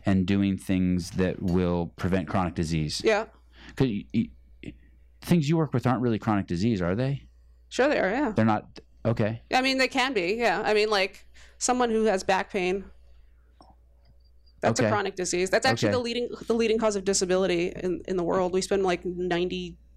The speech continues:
Speaker 2: something billion dollars on low back pain every year in this country.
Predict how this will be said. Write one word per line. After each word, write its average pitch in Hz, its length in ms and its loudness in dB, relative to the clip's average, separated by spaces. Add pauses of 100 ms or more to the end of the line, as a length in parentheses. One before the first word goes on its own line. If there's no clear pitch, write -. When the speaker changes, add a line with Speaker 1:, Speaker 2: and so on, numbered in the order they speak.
Speaker 2:
something 185 340 -6
billion 180 340 0
dollars 170 360 0
on 170 320 -2
low 175 160 0
back 175 240 0
pain 170 120 -2
every 165 200 -2
year 165 80 -2
in 165 80 -2
this 160 100 -6
country. - 380 -8